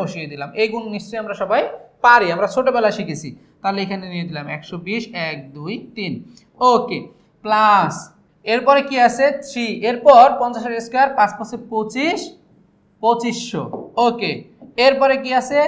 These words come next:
দুই। তোমরা কিন্তু চাইলে এটা একসাথে গুণফলটা লিখে দিতে পারো, কোনো সমস্যা নাই। আমি বোঝার খাতিরে ভেঙে ভেঙে লিখতেছি। আচ্ছা, এরপরে দেখো এখানে কি আছে? থ্রি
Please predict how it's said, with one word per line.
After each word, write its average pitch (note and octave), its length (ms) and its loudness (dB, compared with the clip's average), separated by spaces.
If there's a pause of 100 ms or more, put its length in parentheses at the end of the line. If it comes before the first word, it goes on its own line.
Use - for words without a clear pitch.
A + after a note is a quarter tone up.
(280)
দুই। G#3+ 200 -2 (840)
তোমরা B3+ 280 2
কিন্তু D4+ 160 -4 (100)
চাইলে A#3+ 280 6 (600)
এটা B3 200 4 (260)
একসাথে C4 340 -2 (120)
গুণফলটা A#3 480 0
লিখে G#3 200 0
দিতে G#3+ 180 -4
পারো, G3+ 220 0
কোনো A3+ 200 -6
সমস্যা F#3 360 -8
নাই। C#4 120 2 (420)
আমি A#3 120 -4 (100)
বোঝার A3 320 2
খাতিরে B3+ 320 2 (200)
ভেঙে G#3 260 -4
ভেঙে F#3 240 -4
লিখতেছি। D3 360 -12 (500)
আচ্ছা, - 220 -8 (120)
এরপরে C4 320 6
দেখো C4 200 6 (480)
এখানে B3+ 260 -6
কি A#3+ 80 -6 (100)
আছে? G#3+ 160 -4 (220)
থ্রি B3+ 180 -4